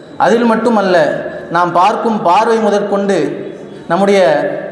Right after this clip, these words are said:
கேட்கும் பேச்சுகள் முதற்கொண்டு, நாம் பேசும் வார்த்தைகள் முதற்கொண்டு ஹலால் ஹராமை பேண வேண்டும்.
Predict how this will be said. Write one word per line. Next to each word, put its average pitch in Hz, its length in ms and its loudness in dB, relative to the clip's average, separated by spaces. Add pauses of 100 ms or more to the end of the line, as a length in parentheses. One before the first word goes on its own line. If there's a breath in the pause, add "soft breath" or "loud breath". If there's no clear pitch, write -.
கேட்கும் 220 720 -2
பேச்சுகள் 233 460 4
முதற்கொண்டு, 196 880 0
நாம் 180 220 0
பேசும் 240 460 2
வார்த்தைகள் 240 460 2
முதற்கொண்டு 208 540 2
ஹலால் 196 400 2
ஹராமை 196 420 2
பேண 185 220 0
வேண்டும். 165 360 -2